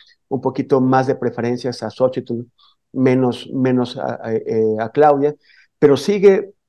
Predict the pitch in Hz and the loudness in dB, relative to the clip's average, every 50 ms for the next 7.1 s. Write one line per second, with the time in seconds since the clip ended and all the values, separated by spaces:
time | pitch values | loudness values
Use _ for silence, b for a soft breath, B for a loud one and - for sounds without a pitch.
0 | _ - 151 143 143 147 147 147 147 - 147 139 131 156 160 170 180 160 151 143 | _ 2 2 2 2 2 0 -2 -2 -2 -4 -2 -2 0 0 0 2 4 4 4
1 | 139 - - 147 147 160 160 156 139 127 - 131 131 143 147 147 - 156 151 - | 4 2 0 -2 0 0 0 0 0 -2 -2 -4 -4 -4 -4 -4 -4 -4 -4 -4
2 | - 143 127 123 123 117 127 135 147 151 151 160 147 - - 147 139 139 139 147 | -6 -4 0 0 2 2 2 2 0 0 -2 -4 -2 -2 -2 -4 -4 -4 -6 -10
3 | 143 - - - 110 - - _ - 113 110 - - _ _ _ - 104 95 - | -12 -8 -8 -8 -8 -8 -12 _ -8 -8 -8 -8 -8 _ _ _ -12 -12 -10 -8
4 | 107 110 107 - 123 117 - - - - 117 110 - - _ b b b b b | -6 -6 -4 -2 -2 -2 -2 -4 -6 -6 -8 -8 -8 -12 _ b b b b b
5 | b b _ _ _ - 131 123 117 117 113 117 117 113 113 113 110 110 - - | b b _ _ _ -4 -2 0 0 0 -2 -2 0 2 4 4 4 2 0 -2
6 | - 127 131 131 131 131 135 143 147 143 139 139 151 135 127 - 143 127 113 110 | -2 0 2 4 4 4 4 4 2 0 0 0 -4 -6 -6 -4 -6 -6 -4 -6
7 | 107 110 | -8 -10